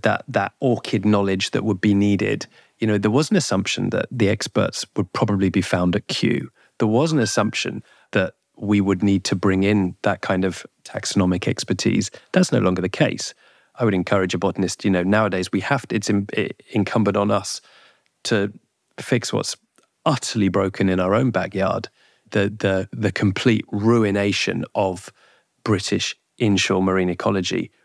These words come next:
should be a starting point for an aspiring British marine ecologist, rather than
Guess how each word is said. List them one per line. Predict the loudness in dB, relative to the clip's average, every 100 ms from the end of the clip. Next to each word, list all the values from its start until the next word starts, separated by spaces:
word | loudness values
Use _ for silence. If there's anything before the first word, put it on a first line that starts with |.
| _ _ -10
should | -2 0 2
be | 2
a | 0
starting | 0 0 0 -4 -4
point | -2 -2 -2
for | -2
an | -2
aspiring | -2 0 2 2 0 -2
British | -2 -2 -4 0
marine | 0 0
ecologist, | 0 -2 -2 -2 -4 -2
rather | 0 0 0
than | -4 -4